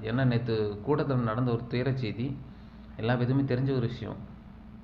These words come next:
அது ரொம்ப வந்து, ரொம்ப வந்து மனசாட்சி இருக்க எல்லா பேத்துக்குமே மனசு உலுக்கும், இல்லைன்னுலாம் இல்ல. இப்ப தலைவர் அவர்களே அதுக்கு இரங்கல் தெரிவிச்சிருக்காரு. இரங்கல் தெரிவிச்சிருக்காருன்றத விட, அதுக்கு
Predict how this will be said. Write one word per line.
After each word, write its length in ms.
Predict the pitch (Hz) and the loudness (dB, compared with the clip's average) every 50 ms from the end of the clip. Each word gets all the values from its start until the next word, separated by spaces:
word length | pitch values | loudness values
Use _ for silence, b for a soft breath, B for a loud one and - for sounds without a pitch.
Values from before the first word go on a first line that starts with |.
| B B B B B B B B B - | B B B B B B B B B -8
அது 240 | - - 110 110 117 | -4 -2 0 2 4
ரொம்ப 320 | 120 131 139 151 156 147 | 4 4 6 6 6 6
வந்து, 500 | 139 135 135 131 123 117 117 117 113 110 104 | 6 4 4 4 2 2 2 2 0 0 0
ரொம்ப 240 | 110 117 135 147 143 | 2 2 4 4 4
வந்து 160 | 135 143 143 | 4 4 4
மனசாட்சி 540 | 123 113 113 131 131 139 139 127 131 123 123 | 4 4 4 2 2 2 2 2 2 2 0
இருக்க 240 | 117 120 - 120 | 0 2 2 0
எல்லா 180 | 110 107 117 123 | 2 2 2 2
பேத்துக்குமே 280 | 120 123 117 123 123 123 | 2 2 2 2 2 2
மனசு 380 | 117 110 107 - 123 110 110 | 2 0 -2 -2 -2 -2 0
உலுக்கும், 300 | 107 107 - 113 98 92 | -2 -2 -2 -4 -4 -4
இல்லைன்னுலாம் 400 | 101 104 104 113 120 120 117 113 | -4 -2 0 2 2 2 2 2
இல்ல. 280 | 107 104 101 101 101 98 - B B B B B B B B - | 2 0 -2 -4 -4 -6 -8 B B B B B B B B -10
இப்ப 200 | 110 117 - - | -6 -4 -2 2
தலைவர் 360 | - 107 120 139 147 151 151 | 2 4 6 6 6 6 6
அவர்களே 540 | 143 131 127 120 123 127 139 147 143 135 117 | 6 6 4 4 4 4 4 4 6 4 4
அதுக்கு 220 | 104 107 107 107 | 2 0 0 0
இரங்கல் 360 | 107 113 123 135 131 131 117 | 0 2 2 4 4 4 2
தெரிவிச்சிருக்காரு. 400 | 113 113 - - - 98 104 101 | 0 -2 -4 -6 -6 -4 -2 -2
இரங்கல் 300 | 104 110 127 139 151 156 | 0 0 2 2 2 2
தெரிவிச்சிருக்காருன்றத 600 | 139 131 127 123 117 127 120 - 123 113 117 117 | 2 2 0 0 0 -2 -2 0 0 0 2 0
விட, 200 | 110 117 117 135 | 0 2 2 2
அதுக்கு 300 | 127 107 - 123 117 - | 2 2 0 -2 -6 -8